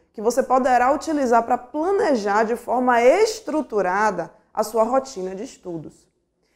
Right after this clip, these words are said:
É importante que você aborde como fará a distribuição da sua carga horária semanal. Isso vai lhe ajudar a ser um agente sempre participativo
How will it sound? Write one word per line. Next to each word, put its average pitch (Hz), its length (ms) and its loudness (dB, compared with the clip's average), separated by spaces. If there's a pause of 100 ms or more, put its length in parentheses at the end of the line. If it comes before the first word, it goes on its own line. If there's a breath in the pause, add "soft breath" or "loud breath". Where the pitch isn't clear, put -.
(120)
É - 80 -2
importante 254 720 -2
que - 80 -14
você 226 280 -2
aborde 190 840 0 (200)
como 370 340 2
fará 214 760 -2 (220 loud breath)
a 196 120 -4
distribuição 262 920 -2
da 254 120 4
sua 262 260 -2
carga 269 460 -4
horária 214 360 2
semanal. 220 920 -6 (500)
Isso 262 640 0 (400)
vai 247 460 0
lhe 339 100 4
ajudar 214 600 0
a 220 60 0
ser 240 200 -4
um 302 180 0
agente 226 680 0
sempre 359 680 -4
participativo 220 1200 -6